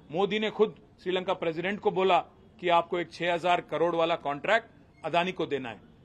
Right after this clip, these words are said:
क्यों आप आज तक नहीं क्लैरिफाई करते हो? क्यों आप बोलते नहीं हो? हर किसी को डरा के, धमका के जो काम चलाने की तरीका आपने सीखा है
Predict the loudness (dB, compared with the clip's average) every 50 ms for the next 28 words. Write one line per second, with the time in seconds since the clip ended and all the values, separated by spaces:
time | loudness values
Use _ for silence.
0 | -20 -20 -20 _ -10 -6 -2 2 2 0 0 -2 -12 -20 -20 -18 -6 0 2 2
1 | 2 2 -2 -6 -8 -6 -6 -6 -6 -4 -2 -2 0 0 0 -2 -4 -6 -6 -6
2 | -8 -6 -6 -6 -6 -6 -6 -2 0 0 0 0 0 -2 -2 0 -2 -4 -4 -4
3 | -6 -8 -10 -12 -14 _ -20 _ _ -20 -20 _ _ -4 -2 -2 -2 -2 -4 -10
4 | -8 -8 -8 -4 -4 -2 0 2 4 4 4 4 2 0 -4 -4 -4 -6 -10 -8
5 | 0 2 2 2 2 0 -4 -6 -6 -10 -18 -20 -20 -12 -8 -8 -4 2 2 2
6 | 2 2 -2 -2 0 2 2 2 0 -2 -4 -6 -6 -2 0 0 0 0 0 -2
7 | -2 -2 -6 -12 -10 -10 -12 -6 -4 -4 -4 -4